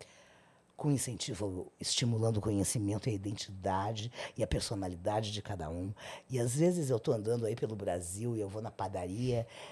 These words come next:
e a menina da padaria me atende e fala, "Meu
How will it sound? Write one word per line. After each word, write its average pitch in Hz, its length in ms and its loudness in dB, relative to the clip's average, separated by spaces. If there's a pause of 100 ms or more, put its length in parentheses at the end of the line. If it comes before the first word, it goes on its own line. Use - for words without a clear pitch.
(340)
e 120 160 2
a 110 80 8
menina 120 380 2
da 110 80 -2
padaria 110 400 2
me 110 100 -2
atende 123 340 -2
e - 20 -6
fala, 160 240 0
"Meu 247 180 -2